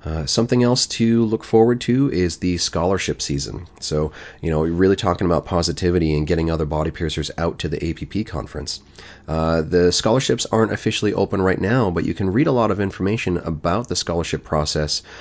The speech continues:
uh, right now. So you can go to the A P P's website, safe piercing dot org,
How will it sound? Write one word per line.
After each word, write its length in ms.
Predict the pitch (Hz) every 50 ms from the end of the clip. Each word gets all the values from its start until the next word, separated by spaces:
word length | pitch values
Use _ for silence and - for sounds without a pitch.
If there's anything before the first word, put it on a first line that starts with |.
| - - - -
uh, 220 | 82 82 80 78 -
right 280 | 76 73 73 73 76
now. 260 | 82 117 156 117 - -
So 200 | - - - 80
you 120 | 87 82
can 180 | 80 - 95 90
go 200 | 82 92 87 90
to 340 | - - - 95 90 90 87
the 200 | 78 85 76 -
A 80 | 90 90
P 120 | - 92
P's 260 | - - 107 104 -
website, 500 | - 98 95 92 - - 101 95 95 -
safe 260 | - - 92 85 - -
piercing 300 | - 90 - - 87 80
dot 220 | 80 78 - -
org, 360 | 98 101 107 110 110 104 -